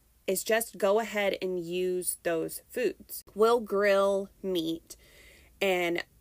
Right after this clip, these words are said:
my kids are at this place where usually they'll share a serving of meat, and then my husband and I will each have one, and then that means we have a serving left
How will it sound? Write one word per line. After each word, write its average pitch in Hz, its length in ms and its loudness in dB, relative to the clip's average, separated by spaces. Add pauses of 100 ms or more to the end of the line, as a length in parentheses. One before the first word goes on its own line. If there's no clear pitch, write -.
(160)
my 202 200 0
kids 320 400 0
are 339 100 6
at 269 140 2
this 214 260 -2
place 208 600 -2
where 190 220 0
usually 285 880 0
they'll 202 280 2
share 185 840 -2
a 226 100 -2
serving 220 540 0
of 214 140 -4
meat, 226 580 -8 (400)
and 202 160 0
then 190 100 2
my 180 140 -2
husband 190 500 -2
and 214 120 -4
I 208 180 -2
will 208 120 -4
each - 240 -8
have 208 240 -2
one, 214 240 -2
and 190 220 -2
then 180 380 -2
that 180 240 0
means 185 240 -2
we 185 100 -6
have 180 180 -6
a 175 60 -4
serving 180 520 -2
left 170 320 -8